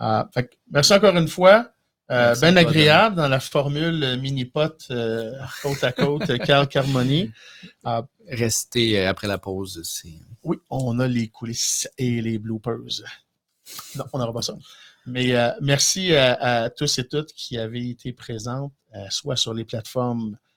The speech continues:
Speaker 1: Twitch, LinkedIn, Facebook ou YouTube ou en audio sur toutes les plateformes. Euh,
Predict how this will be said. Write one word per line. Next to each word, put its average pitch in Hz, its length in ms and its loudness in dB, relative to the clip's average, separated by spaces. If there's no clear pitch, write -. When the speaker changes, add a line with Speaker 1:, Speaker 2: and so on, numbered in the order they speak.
Speaker 1:
Twitch, - 460 -2
LinkedIn, 120 680 -4
Facebook 120 640 -6
ou 117 40 -4
YouTube 123 600 -2
ou 135 200 -2
en 120 300 4
audio 120 440 0
sur 131 420 -8
toutes 151 220 -4
les 127 120 0
plateformes. 135 640 0
Euh, 104 300 -2